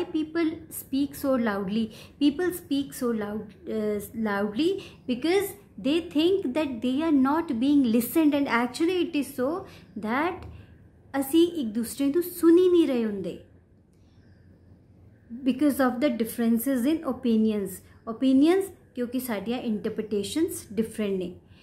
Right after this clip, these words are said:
Now, the degree to which you put your opinion aside and listen to the other person,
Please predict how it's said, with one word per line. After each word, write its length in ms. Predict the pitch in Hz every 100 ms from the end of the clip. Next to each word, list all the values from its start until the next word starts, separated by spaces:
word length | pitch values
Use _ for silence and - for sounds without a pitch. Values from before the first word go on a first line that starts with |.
| - - -
Now, 260 | 311 392
the 180 | 415 415
degree 760 | 226 190 226 190 269 339 403 -
to 260 | 381 349 220
which 480 | 262 240 - - - _ _ _ _ - _
you 540 | 240 285 339 392 392 - - _ _ - _ _ _ _ _ _ - -
put 360 | 403 427 - -
your 400 | 247 233 285 403
opinion 520 | 415 339 311 311 302
aside 640 | 285 - 220 208 254 277 - - _
and 260 | 254 247 202
listen 440 | 220 - 359 381
to 120 | 359
the 100 | 294
other 300 | 247 214 214
person, 760 | 214 202 196 196 240 262 311